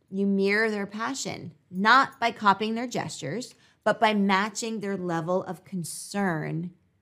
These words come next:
in your voice. You respond with, "I share your concern about the financial aspect. Ensuring the park is sustainable is as important to me as it is you. Let's look at this together." So you've not only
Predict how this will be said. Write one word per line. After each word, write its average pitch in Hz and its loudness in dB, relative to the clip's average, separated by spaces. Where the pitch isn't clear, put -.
in 185 6
your 165 4
voice. - -6
You 233 0
respond 220 2
with, 185 2
"I 226 -4
share 254 4
your 262 4
concern 233 -2
about 185 2
the 190 -8
financial 165 -6
aspect. - -8
Ensuring 208 -2
the 226 -6
park 196 -2
is 185 -12
sustainable 180 -6
is 165 -8
as 180 2
important 180 -4
to 180 -8
me 160 -6
as 151 -2
it 143 -6
is 143 -8
you. 123 -12
Let's 226 0
look 311 -2
at 285 -4
this 254 -4
together." - -8
So 233 -8
you've 240 -4
not 240 6
only 262 0